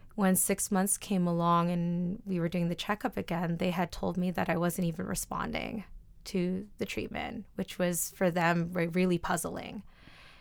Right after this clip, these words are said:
And, you know, it was this really sort of bleak but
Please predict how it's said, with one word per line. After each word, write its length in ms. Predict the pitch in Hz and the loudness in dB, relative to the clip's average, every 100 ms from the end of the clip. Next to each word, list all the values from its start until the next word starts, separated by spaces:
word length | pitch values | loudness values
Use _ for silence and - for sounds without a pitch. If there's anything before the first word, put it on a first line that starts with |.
| - - - | -20 -20 -6
And, 580 | 175 160 165 170 165 170 - - - | 0 2 2 2 0 -4 -10 -20 -16
you 160 | - 196 | -2 2
know, 600 | 170 165 165 170 170 - - - | 4 4 4 2 0 -4 -12 -12
it 160 | - 180 | -2 2
was 200 | 175 165 | 2 2
this 200 | 170 - | -2 0
really 720 | 170 170 165 165 165 165 170 - - - - - - | 2 4 2 2 0 -2 -6 -12 -20 -20 -20 -20 -8
sort 240 | - 170 | -2 -2
of 80 | 160 - - - - | -2 -8 -20 -20 -8
bleak 540 | 175 170 196 - - - - | -2 0 0 -2 -16 -20 -12
but 200 | 196 170 | -4 -4